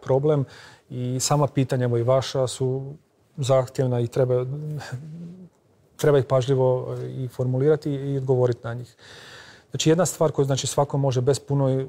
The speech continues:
ulaganja je stvarno čitati pouzdane izvore informacije. D H M Z,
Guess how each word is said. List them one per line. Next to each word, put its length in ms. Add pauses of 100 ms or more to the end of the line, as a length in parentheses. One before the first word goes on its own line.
ulaganja 500
je 160
stvarno 340
čitati 400
pouzdane 400
izvore 200
informacije. 600
D 180
H 120
M 100
Z, 300